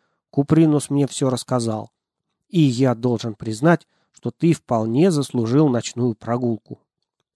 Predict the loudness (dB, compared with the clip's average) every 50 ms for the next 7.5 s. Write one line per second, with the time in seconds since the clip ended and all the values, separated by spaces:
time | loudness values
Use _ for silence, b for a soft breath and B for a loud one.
0 | _ _ _ _ _ _ _ _ _ _ _ _ _ _ _ _ _ _ -8 -6
1 | -6 -6 -6 -8 -8 -4 -4 -2 -2 -4 -6 -8 -8 -10 -10 -10 -10 -10 -12 -10
2 | _ -2 0 0 0 0 -4 -4 -6 -6 -6 _ -10 -8 -4 -2 -2 -2 -2 -2
3 | -4 -4 -4 0 0 0 0 0 -2 -6 -6 -4 -4 -4 -2 -2 -4 -4 -6 -6
4 | -8 -6 -6 -6 -8 -8 -10 -10 -10 _ _ _ _ _ _ _ _ _ _ _
5 | _ _ _ _ -6 -4 -2 -2 -2 -4 -6 -8 -6 -4 -4 -4 -4 -2 -2 0
6 | -2 -2 -4 -6 -6 -2 -4 -4 -4 -4 -6 -6 -8 -8 -8 -6 -6 -4 0 0
7 | 2 2 0 -2 -4 -8 -12 -12 -16